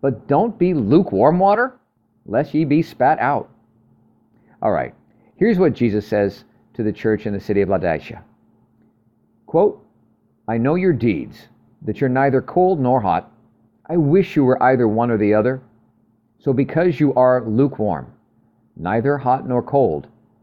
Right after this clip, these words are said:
I'm about to spit you out of my mouth." End quote. See, we don't know a lot about the Laodicean Christians.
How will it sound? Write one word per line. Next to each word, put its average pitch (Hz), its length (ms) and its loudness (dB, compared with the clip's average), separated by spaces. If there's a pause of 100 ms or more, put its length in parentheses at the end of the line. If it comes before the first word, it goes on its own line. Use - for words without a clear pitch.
(280)
I'm 117 140 -4
about 139 360 0
to 143 80 -10
spit - 320 -4
you 123 180 0
out 123 220 0
of 113 80 -6
my 127 140 -2
mouth." 123 320 -2 (960)
End 104 200 -6
quote. - 280 -10 (840)
See, 208 100 -2
we 208 120 -2
don't 277 160 -4
know 175 300 2
a 131 60 2
lot 117 420 2
about 131 220 0
the 127 80 -4
Laodicean 120 440 0
Christians. 151 600 -4